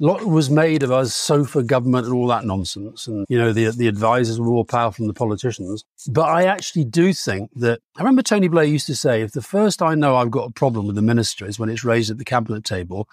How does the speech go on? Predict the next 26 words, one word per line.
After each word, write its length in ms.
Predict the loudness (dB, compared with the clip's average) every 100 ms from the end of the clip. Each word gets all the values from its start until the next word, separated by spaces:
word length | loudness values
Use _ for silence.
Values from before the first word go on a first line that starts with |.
| -20 -20 -4
we 520 | 4 6 6 2 0 _ -4
collectively 680 | 2 2 0 -4 0 -2 -2 -2
are 120 | 2
not 260 | 2 0 0
doing 180 | 0
our 140 | 0 0
job 260 | -2 -4
properly." 380 | -4 -10 -10 -16 _ _ _ -20 -4
We 160 | 0 0 0
have 280 | -2 -2 -6
to 100 | 0
know 280 | 4 6 4
what 180 | 2 0
ministers 420 | 0 0 0 -4
are 80 | -4
thinking. 440 | 0 0 0 -8 -14 -20 -20 -20 -10
We 140 | -10
have 280 | -4 -4 -4
to 100 | -2
know 240 | 0 2 2
what's 380 | 0 -4 -8
going 280 | -2 2 2
on 140 | 2 0
in 60 |
the 80 | 2
undergrowth. 520 | 2 0 -2 -6 -6